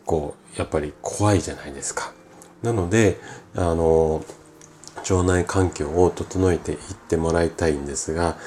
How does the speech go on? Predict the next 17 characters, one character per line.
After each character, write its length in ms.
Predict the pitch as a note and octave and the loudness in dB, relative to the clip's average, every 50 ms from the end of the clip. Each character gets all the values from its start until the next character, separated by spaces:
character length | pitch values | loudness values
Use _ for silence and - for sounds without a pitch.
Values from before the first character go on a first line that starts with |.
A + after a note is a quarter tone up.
| - - - - - - - | -16 -16 -16 -18 -18 -16 -10
と 160 | - - F3 | -4 0 2
は 120 | D3+ G2+ - | 2 2 2
言 140 | - G2+ G2+ | 4 4 4
い 60 | F#2+ | 4
つ 80 | F#2+ - | 4 2
つ、 340 | - - - - - - - - - - - - - - | -2 -2 2 4 2 2 2 -2 -10 -14 -14 -14 -6 -2
な 260 | - G2+ G#2+ A#2 A#2+ | 0 0 0 0 -2
か 200 | - - - D#3+ | -4 0 0 2
な 140 | D#3 D#3 D3+ | 2 2 0
か 180 | - C#3+ B2 | -2 -2 -2
頑 260 | G2+ A2 A#2 A#2 A2 | 0 0 -2 -2 -2
固 140 | G2+ - - | -2 -2 0
な 120 | D#2+ D#2+ D#2 | 0 2 0
の 140 | D#2 D2 | 0 -2
が 180 | C#2+ D2 D2 D2 - - - - - - | -2 -4 -4 -6 -8 -12 -18 -14 -6 -4
便 200 | E2 E2 D#2+ D#2 - | -2 -2 -2 -4 -2
秘 200 | - E2+ E2 | -2 -2 -2